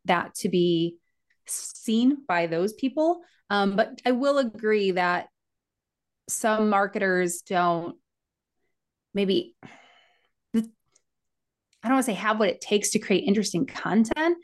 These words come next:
but I think they need to recognize that if you're, you're creating the same content over and over and it's not getting that engagement, it's not doing that,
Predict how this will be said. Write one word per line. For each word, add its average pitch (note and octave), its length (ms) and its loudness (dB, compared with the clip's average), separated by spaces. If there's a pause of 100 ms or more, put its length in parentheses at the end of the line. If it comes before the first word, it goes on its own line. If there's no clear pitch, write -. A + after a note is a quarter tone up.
(280)
but A3 80 2
I G#3+ 80 0
think C4+ 180 0
they C#4+ 80 -2
need C4 140 2
to A#3 100 0
recognize G#3 680 0
that E3+ 260 2
if G3+ 180 -4
you're, G#3+ 260 4 (720)
you're G#3 220 2
creating A3 360 2
the A3 60 0
same G#3+ 200 -2
content G#3 340 2
over G3+ 160 2
and G3+ 100 4
over F#3+ 140 2
and E3+ 80 0
it's - 160 -8
not E3+ 280 0
getting A3 200 2
that A3 160 0
engagement, A#3 500 0
it's E3+ 200 -4
not D#3+ 160 2
doing A3 160 0
that, A3 260 0